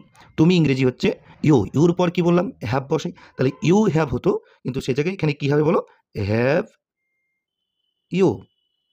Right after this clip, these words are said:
ঠিক আছে? তাহলে have you বসলো। তারপরে কি? ভার্বের তৃতীয় রূপ পড়েছো, পড়া ইংরেজি কি? read, read-এর তৃতীয় রূপ read।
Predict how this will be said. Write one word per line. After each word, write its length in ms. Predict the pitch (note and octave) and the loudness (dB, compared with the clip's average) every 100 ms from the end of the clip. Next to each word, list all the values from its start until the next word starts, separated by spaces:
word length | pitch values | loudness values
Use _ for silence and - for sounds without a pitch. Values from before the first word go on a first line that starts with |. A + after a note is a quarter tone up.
| _ _ _ _ _ _ _ | _ _ _ _ _ _ _
ঠিক 120 | - G#3+ | -2 -2
আছে? 200 | - - _ _ | -2 -10 _ _
তাহলে 180 | - B2+ | -4 0
have 120 | A#2+ | 0
you 120 | C#3 D#3 | 2 0
বসলো। 320 | E3 F3 - _ _ | 0 -2 -4 _ _
তারপরে 260 | D3 C#3+ E3 | -2 0 0
কি? 280 | F3 F3 - | -2 -4 -4
ভার্বের 220 | B2+ C#3 D3+ | -4 -2 -2
তৃতীয় 220 | C#3+ D3+ | -2 -2
রূপ 140 | F3 - _ _ | -2 -4 _ _
পড়েছো, 380 | E3 F3+ F3 G#2 | 2 2 0 -4
পড়া 240 | C#3+ C#3+ | 0 0
ইংরেজি 240 | E3 D#3+ D#3 | 0 -4 -4
কি? 120 | D3 | -4
read, 240 | B2+ E3+ - - | -2 -4 -8 -6
read-এর 240 | B2+ C#3+ | -4 -4
তৃতীয় 220 | C#3 C3 D3 | -4 -2 -2
রূপ 220 | D#3+ - | -2 -4
read। 420 | A#2 B2+ A2+ - | 0 0 -2 -6